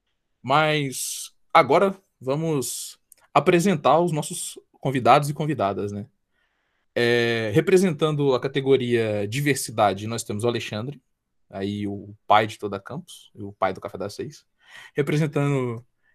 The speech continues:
é, a categoria educação, a gente tem a Ana Coimbra. Representando games, a gente tem o Leandro, que não chegou ainda. Leandro, contamos com você. É, representando saúde, a gente tem o Marcelo Arcanjo. Representando Smart City,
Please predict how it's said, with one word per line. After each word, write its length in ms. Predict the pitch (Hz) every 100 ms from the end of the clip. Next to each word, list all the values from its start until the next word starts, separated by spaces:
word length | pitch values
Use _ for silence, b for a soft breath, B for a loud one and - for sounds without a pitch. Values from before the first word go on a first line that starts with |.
| _
é, 600 | 110 113 113 110 107 104 - _ _
a 80 | 113
categoria 400 | - 131 127 127
educação, 580 | 123 120 113 107 101 101 _ _
a 60 | 104
gente 220 | 107 -
tem 180 | 107 104
a 120 | 101 101
Ana 200 | 131 123
Coimbra. 520 | 104 110 170 185 202 _ _ _
Representando 480 | _ 127 120 120 113
games, 340 | 110 110 101
a 40 | 101
gente 120 | 101
tem 100 | 110
o 40 |
Leandro, 380 | 104 120 165 -
que 120 | _
não 140 | 87 98
chegou 240 | 92 90
ainda. 280 | 98 127 120 _ _
Leandro, 300 | 101 104 95
contamos 340 | - 98 98 101
com 120 | 101
você. 360 | 92 - 117 120 B B B B B
É, 560 | 113 117 110 110 107 101
representando 640 | 139 151 143 151 135 120 113
saúde, 600 | - 131 110 110 101 - -
a 100 | 101
gente 260 | 110 -
tem 140 | - 107
o 40 |
Marcelo 320 | 110 - 117
Arcanjo. 600 | 113 - 135 160 156 175 - _ _ _
Representando 520 | 131 127 123 127 120 113
Smart 280 | 120 107
City, 360 | - 107 95